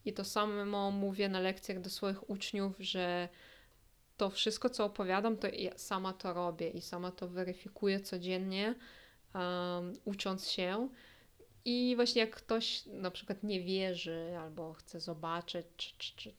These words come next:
czy to nie jest jakie-, jakaś głupota, no to może wejść na Instagrama i ten live jest na przykład zapisany <laughs> z tym moim kolegą i może posłuchać, tak, j-, j-, jak mówię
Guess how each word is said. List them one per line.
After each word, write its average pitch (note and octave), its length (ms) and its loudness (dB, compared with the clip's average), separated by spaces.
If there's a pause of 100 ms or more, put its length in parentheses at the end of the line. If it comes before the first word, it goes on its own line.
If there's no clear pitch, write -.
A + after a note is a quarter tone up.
(100)
czy - 140 -6
to F3+ 160 -4
nie F3+ 240 4
jest F3 480 -2
jakie-, E3 460 -6
jakaś E3+ 360 -6
głupota, E3+ 640 0 (280)
no G#3 80 0
to A3 120 4
może A3+ 220 4
wejść G3 300 6
na G3 80 2
Instagrama F#3+ 800 2
i F#3 80 2
ten F3+ 200 -2
live F3 420 0
jest F3+ 300 -2
na G3 60 -2
przykład G3 300 2
zapisany G#3+ 640 8 (300)
<laughs> - 240 -10
z - 120 -16
tym C4 160 4
moim A#3+ 280 8
kolegą A#3 580 8
i G#3 140 4
może G3+ 240 2
posłuchać, G#3+ 560 2
tak, G3 200 -4
j-, G#3+ 280 -4
j-, - 260 0
jak F#3 360 -2
mówię F3+ 520 0